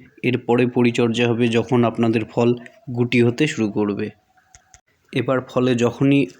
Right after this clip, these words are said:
দুই একটা ফল গুটি বাঁধতে শুরু করবে বা বুঝতে পেরেছেন যে ফুলগুলো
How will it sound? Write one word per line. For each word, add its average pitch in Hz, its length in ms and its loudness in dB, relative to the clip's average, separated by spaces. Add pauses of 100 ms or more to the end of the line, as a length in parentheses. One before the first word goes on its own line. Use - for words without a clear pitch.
(360)
দুই 120 220 2
একটা 127 300 -2
ফল 123 340 2
গুটি 120 300 -2
বাঁধতে 120 320 0
শুরু 123 220 2
করবে 120 340 2
বা 120 140 2
বুঝতে 123 340 -2
পেরেছেন 123 400 2
যে 117 120 2
ফুলগুলো 123 600 2